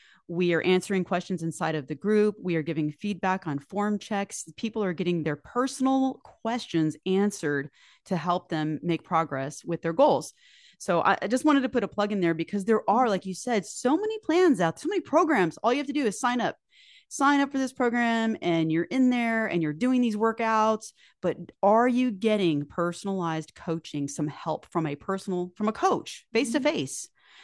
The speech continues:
Um, so I just had to put that in there because I was thinking about that today. I thought, "Man, you know what? Abby and I, we, we work hard and we are helping these women face to face." It's a very personalized program that we have going on here, even though it is group coaching.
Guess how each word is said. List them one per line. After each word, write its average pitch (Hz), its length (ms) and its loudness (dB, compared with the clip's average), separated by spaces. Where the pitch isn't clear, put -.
Um, 170 200 2
so 190 180 4
I 226 160 8
just 254 140 -2
had 254 80 6
to 240 80 2
put 269 120 -2
that 240 140 0
in 311 80 2
there 311 160 6
because 240 200 0
I 170 120 2
was 415 220 2
thinking 339 240 2
about 339 260 -2
that 269 240 -2
today. 233 240 -2
I 214 120 2
thought, 202 280 -2
"Man, 359 380 4
you 427 100 0
know 480 320 0
what? - 160 -6
Abby 453 240 -4
and 427 80 -2
I, 403 140 4
we, 392 180 0
we 415 120 6
work 403 240 4
hard 320 380 4
and 214 160 2
we 277 160 0
are 294 100 2
helping 254 440 0
these 226 180 -2
women 226 300 -2
face 240 360 2
to 160 140 -2
face." 175 560 -2
It's 196 160 -2
a 196 60 0
very 233 340 2
personalized 202 1120 -2
program 220 460 0
that - 100 -2
we 170 120 0
have 160 200 -4
going 156 260 -2
on 147 140 -2
here, 160 220 -2
even 208 280 0
though 208 180 4
it 208 100 2
is 233 140 -2
group 190 200 -6
coaching. 180 580 -4